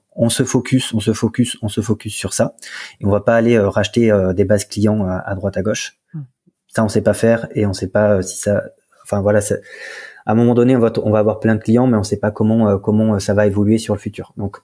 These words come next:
Speaker 1: ça, c'est notre, euh, notre parti pris. Et on fait du M and A, euh, pour aller, euh, chercher du, euh, des, des, des fonctionnalités qui vont être game changer, euh, au sein de notre produit. Ce qu'on a fait avec Canyon. Donc l'objectif, c'est aussi de sortir de,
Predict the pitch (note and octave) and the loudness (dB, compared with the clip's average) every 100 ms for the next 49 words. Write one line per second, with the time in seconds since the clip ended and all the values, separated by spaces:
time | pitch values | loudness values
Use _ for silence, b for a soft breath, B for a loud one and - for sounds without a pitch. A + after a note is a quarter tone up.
0 | _ - A#2 A#2 A2+ A2 G#2+ G2+ G#2 G#2 | _ -4 -2 2 0 2 0 2 0 0
1 | A2 - G2+ C#3 F#3 B B B A2+ A2+ | -2 -4 -4 -2 -4 B B B 0 2
2 | B2+ D3 C3 B2 A#2+ B2+ D#3 - A#2+ A2 | 2 2 2 4 4 4 2 0 0 0
3 | A#2 A2 A2+ C3 A2+ - G2+ - B2+ B2+ | 2 2 4 4 4 0 -2 0 0 2
4 | A2 G2+ G2+ G2+ B B B B - G2 | 2 0 0 -2 B B B B -2 0
5 | G2 G#2 G2+ F#2+ G2 - - F2 A#2+ - | 2 2 2 2 -2 -4 -6 -4 -4 0
6 | A#2+ A2+ B2 C#3 A2 A2 - G#2 A2+ A2 | 2 2 2 0 0 0 0 0 2 2
7 | A#2 A2 A2+ - - G2+ G2 F#2+ F#2+ F#2+ | 0 2 0 -2 -14 -6 -2 0 0 0
8 | F#2 F#2 F2+ - G#2 - A2+ G#2+ A2 G2 | 0 -2 -2 -4 -4 0 0 0 -2 -4
9 | - G#2+ G#2 G#2 G#2+ G2+ G#2 C3 D3 - | -6 -4 -2 2 0 2 2 4 2 -4
10 | B B B B - G#2+ B2 B2 A#2+ C#3 | B B B B -4 0 2 0 -2 -2
11 | - A#2 A2 B2+ A2+ G#2+ B2+ - - C#3 | 0 0 0 0 0 0 0 -2 0 0
12 | A#2 G#2+ F#2+ | 4 4 2